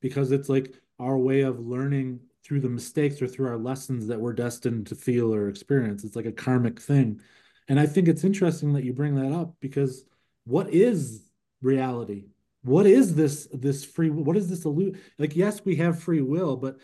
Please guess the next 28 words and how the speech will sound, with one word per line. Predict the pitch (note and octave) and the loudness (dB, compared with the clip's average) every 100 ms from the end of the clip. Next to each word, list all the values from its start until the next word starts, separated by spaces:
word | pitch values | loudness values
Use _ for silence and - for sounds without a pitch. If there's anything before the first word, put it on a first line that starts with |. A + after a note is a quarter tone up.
| _ _ | _ _
don't | D3+ E3 | -2 0
we | G3 | 0
have | F3+ E3+ | 0 -4
free | - F3+ | -2 0
will | C#3+ D3 E3+ | 2 2 0
kind | E3+ D#3 | -4 -6
of, | D3 | -4
like, | C3+ C3 | -4 -4
within | C3 C3+ - D#3 D#3+ | -4 -4 -2 -2 -2
the | C#3 | -4
boundaries | A2+ B2 C3+ D3+ D3+ D3+ B2+ | -4 -6 -4 -4 -2 -2 -2
of | B2+ A#2 | -2 -2
this | C#3 C#3 | -6 -6
reality, | A#2+ A#2 C3+ A#2+ G2 | -8 -6 -4 -4 -6
right? | G2+ G#2+ B2+ | -8 -6 -6
So | B2+ | -4
it's | B2 | -2
like, | B2 A2+ - - - | 0 -4 -8 -20 0
we | E3 | 4
have | E3+ | 4
free | - F#3+ | 4 4
will | E3+ E3 E3 C#3 | 6 6 4 4
in | C#3 | 2
a | |
box, | B2+ C3 G#2+ G2 - | 0 -2 -4 -12 -12
right? | G#2+ A2+ | -6 -4
It's | A#2+ - | -4 0
like, | B2+ A2+ | 0 0